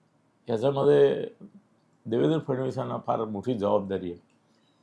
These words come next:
त्यांना सेक्युलर इमेज जपायची आहे म्हणून अमित शहापासून सगळ्यांनी ते वक्तव्य सादर करताना इतकं मुस्लिमांचं लांगुल चालन केलं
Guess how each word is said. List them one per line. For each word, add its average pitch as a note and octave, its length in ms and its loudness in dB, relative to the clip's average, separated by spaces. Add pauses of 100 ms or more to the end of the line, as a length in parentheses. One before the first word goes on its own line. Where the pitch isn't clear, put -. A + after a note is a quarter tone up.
(200)
त्यांना A#2+ 400 2
सेक्युलर D#3 680 2
इमेज C3+ 300 2
जपायची C#3+ 520 4
आहे D3+ 100 0
म्हणून D3 580 -2 (500)
अमित A#2+ 240 -4
शहापासून C3 540 2
सगळ्यांनी A#2+ 640 -2 (460)
ते B2+ 480 2
वक्तव्य A2+ 1000 -2
सादर G2 380 -2
करताना A2 520 -2 (140)
इतकं A3+ 580 6
मुस्लिमांचं D#3+ 840 4
लांगुल A#2+ 300 2
चालन A#2+ 320 0
केलं G2 280 -2